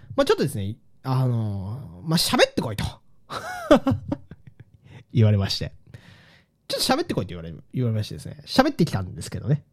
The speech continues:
うん。昨日喋ってきたんですけどね。<laughs> 昨日の、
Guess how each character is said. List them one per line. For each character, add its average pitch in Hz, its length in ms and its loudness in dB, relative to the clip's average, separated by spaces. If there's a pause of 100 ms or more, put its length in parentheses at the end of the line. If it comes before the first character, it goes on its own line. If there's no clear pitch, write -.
(140)
う 165 100 -10
ん。 87 580 -8 (160)
昨 294 140 8
日 381 140 8
喋 311 240 6
っ - 0 -
て - 100 -8
き - 60 -10
た - 80 -6
ん - 20 -8
で 139 80 -12
す - 60 -14
け 165 60 6
ど 190 40 6
ね。 - 140 -2 (420)
<laughs> - 0 -
昨 359 1120 2
日 330 100 8
の、 392 800 4